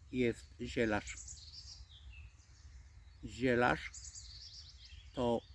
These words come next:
ma być szaman. Kim jest szaman? To ten, który jest zjednoczony z naturą, który wyraża naturę.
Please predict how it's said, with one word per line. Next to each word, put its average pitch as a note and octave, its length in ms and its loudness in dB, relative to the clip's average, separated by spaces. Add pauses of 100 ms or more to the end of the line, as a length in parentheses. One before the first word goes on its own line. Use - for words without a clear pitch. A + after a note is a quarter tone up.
ma B2+ 340 8
być B2 460 0 (240)
szaman. A#2 500 6 (1300)
Kim B2 140 2
jest A#2+ 160 0
szaman? G#2 440 4 (2500)
To A#2 240 6 (1040)
ten, C#3 220 6
który B2 460 4 (1400)
jest C3 220 2
zjednoczony A#2+ 960 4 (160)
z - 20 -8
naturą, A#2 600 4 (1080)
który B2 200 4
wyraża A#2+ 500 6
naturę. G#2+ 540 2